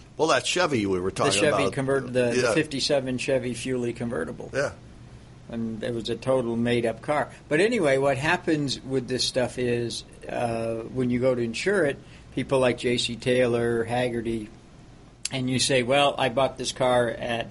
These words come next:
Speaker 2: uh, Barrett Jackson and I want to insure it for two hundred and fifty thousand dollars,"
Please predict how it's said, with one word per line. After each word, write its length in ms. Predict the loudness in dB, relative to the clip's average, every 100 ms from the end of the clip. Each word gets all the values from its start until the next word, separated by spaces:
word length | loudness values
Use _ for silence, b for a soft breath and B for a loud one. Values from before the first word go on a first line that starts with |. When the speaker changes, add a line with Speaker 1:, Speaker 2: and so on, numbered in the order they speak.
| -12 B B B B -8
Speaker 2:
uh, 320 | -2 0 0
Barrett 300 | 2 2 2
Jackson 440 | 2 0 0 -2 -2
and 140 | 0
I 120 | 0
want 280 | 2 2 0
to 80 | 0
insure 520 | -2 -2 0 0 2
it 140 | 0 -2
for 120 | -8
two 240 | -4 0
hundred 240 | 2 2 -2
and 100 | -6
fifty 300 | -8 -8 -4
thousand 440 | 0 0 0 -2
dollars," 500 | 0 2 4 2 -2